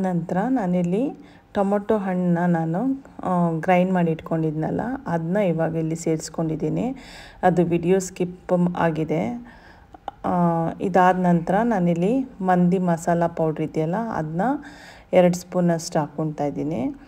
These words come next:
ಹಾಕ್ಕೊಂಡು ಚೆನ್ನಾಗಿ ಎಲ್ಲನೂ ಫ್ರೈ ಮಾಡ್ಕೊಳ್ಬೇಕಾಗತ್ತೆ. ಇದೆಲ್ಲ ಫ್ರೈ ಆದ ನಂತರ ನಾನಿಲ್ಲಿ ಚಿಕನ್ ಸೂಪ್ ಇಟ್ಕೊಂಡಿದ್ನಲ್ಲ, ಅದನ್ನ ಇವಾಗ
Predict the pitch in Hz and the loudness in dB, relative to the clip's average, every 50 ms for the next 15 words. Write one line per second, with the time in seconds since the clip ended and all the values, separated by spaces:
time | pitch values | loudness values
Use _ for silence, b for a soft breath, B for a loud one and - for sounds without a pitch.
0 | B B B B B B 185 196 196 190 - 196 190 180 190 196 196 - 196 180 | B B B B B B -4 -4 -4 -2 -2 0 0 0 -2 -4 -4 -2 -2 0
1 | 175 170 170 165 160 160 165 170 160 160 160 165 165 165 160 156 160 185 233 262 | 0 0 0 -2 -4 -2 -2 -2 -2 -2 -2 -2 -2 -2 -2 -4 -4 -4 -2 -2
2 | 311 311 - - - - - 185 175 170 170 170 165 160 165 - - 156 156 160 | -2 -4 -6 -12 -8 -2 2 4 4 4 4 2 0 -2 -2 -4 -4 -4 -2 -2
3 | 151 147 147 - - 147 143 - 143 143 147 - 208 247 269 269 B B B B | -2 -4 -4 -4 -6 -6 -4 -6 -6 -6 -6 -4 -4 -4 -6 -8 B B B B
4 | B B B B B B B B B B - 214 185 208 190 196 202 190 190 - | B B B B B B B B B B 0 2 4 4 2 2 2 0 0 2
5 | 185 180 180 180 180 180 165 160 160 160 160 156 156 156 - 165 185 220 262 269 | 2 4 4 4 4 2 2 0 0 -2 -2 -4 -4 -6 -4 -4 -2 0 0 0
6 | 254 220 185 180 180 175 170 180 175 175 180 175 - 185 180 180 175 - 180 175 | 0 0 0 0 0 0 0 0 -2 -4 -6 -4 -2 -2 -2 -2 -2 -2 -4 -2
7 | 175 - 165 - - - 160 156 151 151 156 156 156 156 165 180 220 269 294 285 | -2 -4 -6 -6 -6 -4 -4 -2 -2 -4 -4 -4 -4 -2 -2 0 0 -2 -2 -4
8 | B B B B B B B B 180 180 175 185 190 185 175 170 170 165 156 | B B B B B B B B 2 2 4 4 2 2 2 2 2 0 0